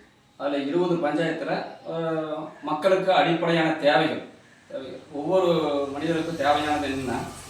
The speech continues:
ஆ, குடிநீர் வசதி, சாக்கடை வசதி, மருத்துவ வசதி, ஆ, அந்த சுகாதார வசதி, இதெல்லாம் கண்டிப்பா தேவை.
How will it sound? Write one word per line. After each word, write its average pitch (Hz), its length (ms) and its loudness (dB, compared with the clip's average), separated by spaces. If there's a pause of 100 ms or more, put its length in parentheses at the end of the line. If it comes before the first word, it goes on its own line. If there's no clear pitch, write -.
(540)
ஆ, 135 200 -2 (260)
குடிநீர் 180 320 4
வசதி, 131 340 0 (420)
சாக்கடை 170 420 4
வசதி, 135 460 -2 (180)
மருத்துவ 165 380 0
வசதி, 143 560 -2 (500)
ஆ, - 160 -8 (800)
அந்த 123 500 -4 (680)
சுகாதார 180 480 6
வசதி, - 260 -2 (180)
இதெல்லாம் 147 360 -2
கண்டிப்பா 147 320 -2
தேவை. 127 360 -2